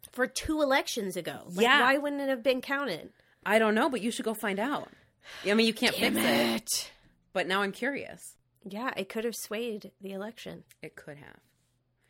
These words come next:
Speaker 1: It was that hanging Chad. No, I'm just kidding. I have no
Speaker 2: No,
Speaker 1: idea.
Speaker 2: <laughs> wrong election. <laughs>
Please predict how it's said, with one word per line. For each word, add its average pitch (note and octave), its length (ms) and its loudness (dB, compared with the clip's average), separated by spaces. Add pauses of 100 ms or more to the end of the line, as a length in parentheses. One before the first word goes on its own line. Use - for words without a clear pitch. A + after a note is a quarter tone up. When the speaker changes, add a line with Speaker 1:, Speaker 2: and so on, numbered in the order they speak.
(640)
Speaker 1:
It G#3+ 40 -12
was G#3 120 -10
that G3 180 0
hanging G#3+ 400 -2
Chad. D3+ 480 -6 (260)
No, F3+ 120 -6 (100)
I'm F3+ 100 -10
just - 140 -12
kidding. - 260 -18
I - 60 -12
have - 140 -14
no G#3 80 -8
Speaker 2:
No, G#3+ 100 -4
Speaker 1:
idea. - 140 -12
Speaker 2:
<laughs> - 80 -20
wrong E3 240 -2
election. D3 380 -10 (280)
<laughs> F#4+ 140 0